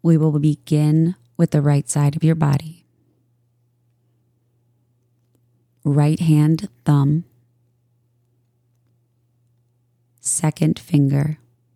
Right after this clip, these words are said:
third finger, fourth finger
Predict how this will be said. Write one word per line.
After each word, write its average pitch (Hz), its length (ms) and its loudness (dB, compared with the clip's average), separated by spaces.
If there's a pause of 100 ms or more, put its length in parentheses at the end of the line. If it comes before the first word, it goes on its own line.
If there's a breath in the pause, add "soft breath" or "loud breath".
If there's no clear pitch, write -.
(2250)
third 156 600 0
finger, 139 680 -2 (2500)
fourth - 680 -2 (220)
finger 135 580 -2